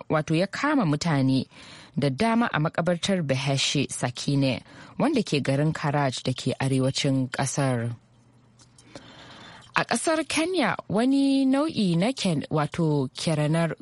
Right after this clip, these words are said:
cactus na ta yaduwa tare da lalata wuraren kiwo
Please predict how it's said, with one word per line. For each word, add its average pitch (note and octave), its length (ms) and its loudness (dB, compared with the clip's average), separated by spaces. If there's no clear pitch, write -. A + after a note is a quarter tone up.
cactus - 720 -4
na D3+ 160 0
ta F#3+ 160 -2
yaduwa D#3 480 0
tare D#3 320 0
da F3+ 80 2
lalata D#3+ 480 0
wuraren D3 480 0
kiwo D3 560 -2